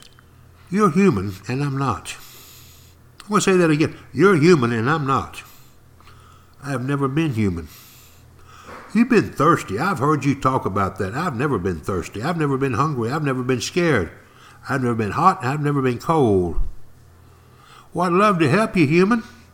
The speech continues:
I just don't know what you're talking about.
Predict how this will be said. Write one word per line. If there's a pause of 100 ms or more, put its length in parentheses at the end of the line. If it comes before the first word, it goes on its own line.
(920)
I
just
don't
know
what
you're
talking
about.